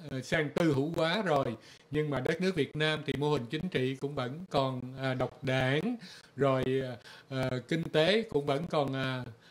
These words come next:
kinh tế thị trường xã hội chủ nghĩa. Cái đó cũng là một cái rào cản, ờ, rất lớn, ờ, cho người dân, ờ, tin tưởng vào những cái công ty của Việt Nam,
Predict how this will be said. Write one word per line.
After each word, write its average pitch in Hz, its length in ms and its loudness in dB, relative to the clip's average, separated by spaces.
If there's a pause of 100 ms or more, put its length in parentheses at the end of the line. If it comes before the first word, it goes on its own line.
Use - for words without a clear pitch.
(220)
kinh 160 160 0
tế 165 140 4
thị 151 160 0
trường 131 200 -2
xã 143 140 0
hội 160 300 2
chủ 151 120 -2
nghĩa. 151 400 8 (560)
Cái 156 100 0
đó 160 300 2
cũng 147 180 -2
là 139 220 2
một 117 160 -2
cái 165 120 -2
rào 135 300 4
cản, 120 220 0 (280)
ờ, 135 180 0
rất 202 220 2
lớn, 185 320 4 (360)
ờ, 131 320 -6 (520)
cho 151 180 8
người 131 240 2
dân, 147 280 4 (340)
ờ, 139 160 2
tin 151 320 2
tưởng 139 420 0
vào 139 280 2
những 123 180 -4
cái 175 100 -6
công 151 220 -2
ty 143 180 0
của 143 140 -4
Việt 131 180 -4
Nam, 139 220 0